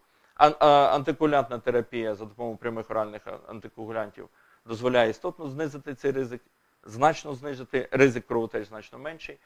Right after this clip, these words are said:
і ми мусимо адекватно обстежувати наших пацієнтів. Ну, ми маємо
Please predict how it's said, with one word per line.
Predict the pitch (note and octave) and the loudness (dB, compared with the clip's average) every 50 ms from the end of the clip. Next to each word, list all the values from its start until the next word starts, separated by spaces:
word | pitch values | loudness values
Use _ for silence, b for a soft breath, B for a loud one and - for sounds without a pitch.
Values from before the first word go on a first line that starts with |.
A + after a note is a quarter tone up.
| b b b b b b _ | b b b b b b _
і | G3 G3+ G3 - - D3 | -2 -2 -2 -2 -6 -6
ми | C#3 C#3 | -4 -4
мусимо | C#3+ D3+ E3+ D#3 - D#3 B2+ A#2 | -2 -2 -4 -6 -8 -8 -8 -6
адекватно | G#2+ A2+ - _ C#3 C#3+ C#3+ - A#2+ | -8 -8 -2 _ 0 0 0 -2 -8
обстежувати | A2+ G#2+ - _ B2+ B2 A#2 B2 A#2 A2+ A2 - A2+ G#2+ - | -10 -10 -6 _ -2 -2 -2 -2 -6 -6 -6 -6 -8 -8 -8
наших | - G#2 G#2+ G#2+ - - G#2 | -6 -6 -6 -6 -6 -12 -16
пацієнтів. | _ - G2 - _ - G2 G2 - C#3 D#3 | _ -16 -16 -16 _ -16 -16 -16 -16 -12 -8
Ну, | F#3 G3+ F#3 | -8 -6 -6
ми | E3 | -2
маємо | D3+ D3+ D3 C#3+ C3 | -2 -2 -2 -2 -6